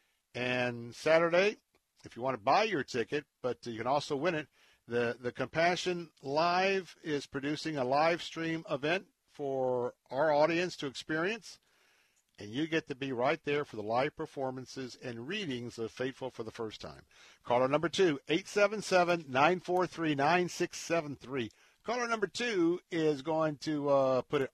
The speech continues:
all together. Now, for ladies, we've got another very important event for you this hour. All last month, I talked about, uh, the book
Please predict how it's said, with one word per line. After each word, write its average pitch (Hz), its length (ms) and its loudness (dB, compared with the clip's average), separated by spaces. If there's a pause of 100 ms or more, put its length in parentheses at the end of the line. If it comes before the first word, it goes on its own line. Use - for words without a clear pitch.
all 135 440 6
together. 107 460 -6 (1400)
Now, 160 180 6
for 160 160 2
ladies, 214 800 4 (240)
we've 254 180 -10
got 247 180 4
another 240 480 6 (1120)
very 160 580 8
important 123 680 -2 (260)
event 135 400 2
for 120 100 -12
you 110 200 -6
this 101 240 -4
hour. 117 340 0 (1120)
All 240 280 4
last 214 300 4
month, 139 480 0
I 139 360 2
talked 147 420 0
about, 135 440 4 (140)
uh, 123 320 0 (120)
the 120 140 -8
book 156 240 2